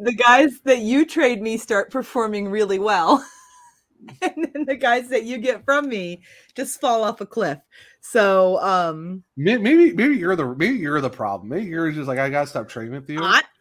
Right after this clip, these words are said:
Speaker 1: I'm not the problem. Like, my team is doing just fine. You send people to me and they thrive.
Speaker 2: I'm not here
Speaker 1: So,
Speaker 2: for it.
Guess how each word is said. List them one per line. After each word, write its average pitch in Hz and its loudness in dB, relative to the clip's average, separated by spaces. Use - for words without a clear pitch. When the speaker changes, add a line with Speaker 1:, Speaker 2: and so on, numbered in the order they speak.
Speaker 1:
I'm 240 -2
not 226 -2
the 202 -6
problem. 165 -10
Like, 175 -6
my 196 -4
team 311 -4
is 233 -6
doing 196 -4
just 170 -6
fine. 160 -8
You 196 -8
send 247 -8
people 220 -8
to 175 -6
me 208 -6
and 175 -10
they 196 -4
thrive. 151 -14
Speaker 2:
I'm 135 -6
not 147 2
here - 0
Speaker 1:
So, 156 -4
Speaker 2:
for 143 -8
it. - -20